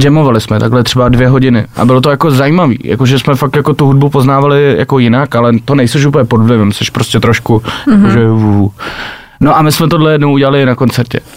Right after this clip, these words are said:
Speaker 1: To byl náš poslední koncert s bývalým kytaristou, my jsme řekli, že se rozloučíme tak, že nemáme prostě set na celou hodinu, takže v půlce on odešel,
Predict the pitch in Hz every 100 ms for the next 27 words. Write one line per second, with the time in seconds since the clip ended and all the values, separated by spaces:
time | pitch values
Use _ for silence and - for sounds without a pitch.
0 | - - 143 147 151 - 165 165 165 156
1 | 156 165 147 - - 123 127 131 127 139
2 | - 139 135 156 143 135 139 127 135 131
3 | 135 143 131 135 - 123 113 131 131 127
4 | 123 123 120 120 - 120 131 110 120 -
5 | 107 107 123 131 139 131 117 120 113 131
6 | 143 127 - 120 107 117 160 156